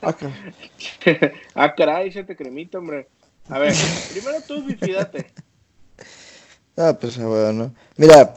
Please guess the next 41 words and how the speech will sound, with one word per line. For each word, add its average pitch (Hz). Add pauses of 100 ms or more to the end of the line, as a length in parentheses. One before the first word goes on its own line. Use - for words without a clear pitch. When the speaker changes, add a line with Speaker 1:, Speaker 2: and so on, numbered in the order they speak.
(120)
Speaker 1:
simplemente 180
me, 165 (100)
me 165
estoy 170
viendo 185
aquí 190
que 202
va 190
a 190
ser 190
como 190
de 175
lo 143
más 131
tranqui 170
a 165
lo 120
más 131
fuerte, 117
¿no? 139 (640)
Eh, 151 (200)
Speaker 2:
<laughs> 165
Speaker 1:
así, 160
así 160
de 196
fácil, 143
porque 127 (200)
tal 156
vez 175 (360)
no 160
tuve 175
el, 170
el 139
disgusto 151
de, 131
de 123
ver 127
el 156
partido, 143 (360)
gracias 127
a, 117